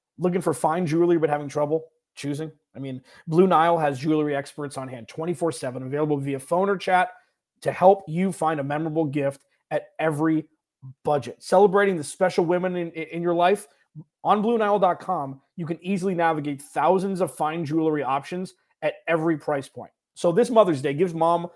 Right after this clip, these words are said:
something she'll treasure forever with fine jewelry from Blue Nile dot com. And Locked On Sports listeners get fifty bucks off five hundred dollar purchases. This podcast exclusive, remember that, this is a podcast exclusive, is only good through Mother's Day.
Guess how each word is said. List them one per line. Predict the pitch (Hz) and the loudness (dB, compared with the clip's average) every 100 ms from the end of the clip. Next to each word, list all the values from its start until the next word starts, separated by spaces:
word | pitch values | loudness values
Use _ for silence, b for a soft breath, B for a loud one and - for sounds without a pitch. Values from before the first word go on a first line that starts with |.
| b | b
something | - 185 180 | 0 2 0
she'll | 170 | -2
treasure | 143 175 165 143 | -2 0 0 -2
forever | - - 185 | -4 0 0
with | 170 160 | 0 -2
fine | 165 165 143 | -4 -4 -2
jewelry | 156 156 139 | -2 -2 -4
from | 143 139 | -8 -6
Blue | 156 | -4
Nile | 147 139 139 | -4 -4 -4
dot | 135 120 | -6 -10
com. | - 147 139 135 _ _ - | -8 -6 -6 -8 _ _ -10
And | 151 | 0
Locked | 165 185 | 2 4
On | 202 185 | 2 0
Sports | - 175 175 | 2 0 2
listeners | 175 175 175 160 | -2 -2 -4 -4
get | 143 135 | -6 -6
fifty | - 202 220 | 0 0 0
bucks | 180 185 - | 2 2 2
off | 180 170 165 - _ _ | 0 0 -2 -12 _ _
five | - 147 156 170 151 - | -4 0 2 2 0 -10
hundred | - 170 160 165 | -6 -4 -2 -2
dollar | 143 143 139 | 0 0 0
purchases. | - 139 127 90 92 | -4 -6 -8 -16 -14
This | 165 175 | -10 -6
podcast | 185 180 175 175 180 - _ _ _ - | 0 0 0 0 -2 -6 _ _ _ -10
exclusive, | 156 - - - 175 214 262 269 139 90 123 - - _ _ _ _ - | -10 -10 -16 -10 -2 2 2 2 -4 -12 -16 -20 -20 _ _ _ _ -12
remember | 151 208 170 | -6 -4 -4
that, | 117 113 | -6 -10
this | 160 208 | -12 -10
is | 185 | -8
a | |
podcast | 143 160 180 175 160 | -6 -6 -6 -6 -8
exclusive, | 143 - 185 - 131 - b b | -8 -4 -2 -2 -8 -14 b b
is | 147 | 2
only | 185 214 | 4 4
good | 165 180 175 | 6 6 6
through | 151 | 2
Mother's | 147 160 185 214 160 | 2 2 4 2 4
Day. | 185 202 | 6 6